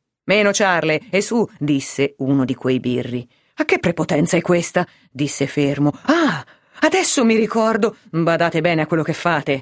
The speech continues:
non è più come una volta." "Badate voi a far presto", disse il notaio, "se non volete esser portato via in camicia."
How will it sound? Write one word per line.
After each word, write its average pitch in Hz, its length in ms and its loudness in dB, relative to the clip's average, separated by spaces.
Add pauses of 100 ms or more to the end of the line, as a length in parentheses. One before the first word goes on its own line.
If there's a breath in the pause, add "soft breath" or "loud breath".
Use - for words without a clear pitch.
(140 loud breath)
non 220 220 2
è 202 100 2
più 277 280 0
come 185 220 2
una 185 160 2
volta." 175 480 0 (140)
"Badate 170 400 0
voi 151 260 0
a 151 60 0
far 156 160 -2
presto", 151 640 -2
disse 135 340 -6
il 127 160 -2
notaio, 135 640 0 (160 loud breath)
"se - 180 -2
non 160 160 2
volete 156 340 2
esser 156 280 -2
portato 156 340 -2
via 156 140 2
in 151 80 0
camicia." 143 520 -2